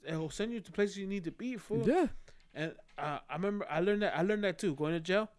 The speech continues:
Speaker 1: I learned it. I got, I gotta read. I gotta read. So I, I was handed one sheet of paper, fool. One sheet of paper with all my information on it.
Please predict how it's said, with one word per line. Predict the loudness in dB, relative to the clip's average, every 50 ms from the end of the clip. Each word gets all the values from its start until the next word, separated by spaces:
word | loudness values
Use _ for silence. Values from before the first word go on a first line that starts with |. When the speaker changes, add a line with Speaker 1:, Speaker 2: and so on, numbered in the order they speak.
| -6 -4
Speaker 1:
I | -2
learned | 0 0 0 0 -2
it. | -4 -6 -8 -8 -6
I | -4 -2
got, | 0 0 0 0
I | 0 0 0
gotta | 2 0 0 0
read. | 0 -2 -2 -4 -4
I | -4 -2
gotta | -2 -2 -2 -2 -2
read. | -2 -2 -2 -2 -6 -10 _ _ _ _ _ -20 -20 -20 -20 _ -8
So | -2 2 2 4 2 2 -2 _ -10
I, | -10 -10 _ _ _ 10
I | 10
was | 10 10 10
handed | 8 6 6 6 4 4
one | 4 4 4
sheet | 4 4 6 6
of | 6 8
paper, | 8 8 8 6 4 -2
fool. | -2 -2 -2 -2 -2 -4 -8 -14 -10 -4
One | 0 2 2 2
sheet | 2 2 2 2
of | 2
paper | 4 2 2 4 4 2
with | 4 4 4 2 2 2
all | 4 6 8 8
my | 8 8 6
information | 6 4 2 0 0 0 -2 -2 -2 -4
on | -4 -4
it. | -6